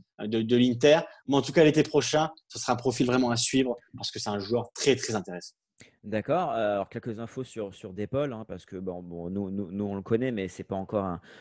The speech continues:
Speaker 2: un joueur, euh, du très, très, très grand public. Mais il ne demande que ça. Pour rappel, hein, il est arrivé, euh, dans la saison deux mille dix-sept à Udinese pour trois millions. Aujourd'hui, il est valorisé,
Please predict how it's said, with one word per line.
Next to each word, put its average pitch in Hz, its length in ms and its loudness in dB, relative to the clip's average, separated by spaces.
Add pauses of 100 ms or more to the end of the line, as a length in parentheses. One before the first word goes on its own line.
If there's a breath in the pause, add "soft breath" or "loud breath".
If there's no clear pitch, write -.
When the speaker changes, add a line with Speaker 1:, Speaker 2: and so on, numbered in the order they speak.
(160 soft breath)
Speaker 2:
un 98 140 -4
joueur, 107 460 10
euh, 87 300 4
du 87 180 -6
très, - 200 2
très, - 200 0
très 107 200 0
grand 101 220 0
public. 123 460 -2 (340 loud breath)
Mais 98 140 -2
il 98 80 0
ne 104 100 0
demande 104 280 0
que 117 100 0
ça. 160 220 6
Pour 113 180 2
rappel, 123 280 8
hein, 113 120 6
il 104 120 6
est - 20 8
arrivé, 107 360 4
euh, 107 300 8
dans 98 100 2
la 98 100 2
saison 107 260 -2
deux 107 100 2
mille 110 160 0
dix-sept 117 360 2
à 104 40 4
Udinese 104 560 2
pour 98 120 -4
trois 117 180 4
millions. 127 360 6 (580 loud breath)
Aujourd'hui, 135 600 8
il 135 80 8
est 120 80 8
valorisé, 120 760 6